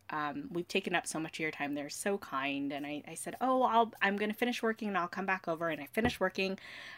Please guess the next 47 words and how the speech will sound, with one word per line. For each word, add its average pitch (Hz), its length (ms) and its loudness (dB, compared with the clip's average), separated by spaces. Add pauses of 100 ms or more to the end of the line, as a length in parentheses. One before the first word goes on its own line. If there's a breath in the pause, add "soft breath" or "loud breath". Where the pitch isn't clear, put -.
I 196 40 6
went 226 180 10
back 233 240 6
over, 170 480 6 (640 loud breath)
and 196 180 6
they 202 80 8
said, 208 240 2
"We 240 100 6
have 302 320 6
one 302 220 12
more 294 140 10
gift 233 280 6
for - 140 -2
you." 160 300 4
<laughs> - 60 2 (1800 loud breath)
"We're 233 140 8
just 254 220 6
so 302 280 12
proud 240 280 10
of 233 120 10
you, 233 120 10
and 220 100 8
we're 208 100 8
so 277 280 10
impressed 262 420 8
of 220 100 6
what 214 160 6
you're 226 100 4
doing. 214 420 6
I 208 80 8
wish 240 200 4
we 247 140 2
would 226 140 6
have 220 100 6
done 202 180 8
it 202 80 6
when 185 220 0
we 196 80 4
were 185 140 2
your 190 300 6
age, 190 320 6
and 175 80 2
we 185 80 0
just 196 220 -2
didn't 196 200 0 (160)
have 180 260 6
the, 170 320 6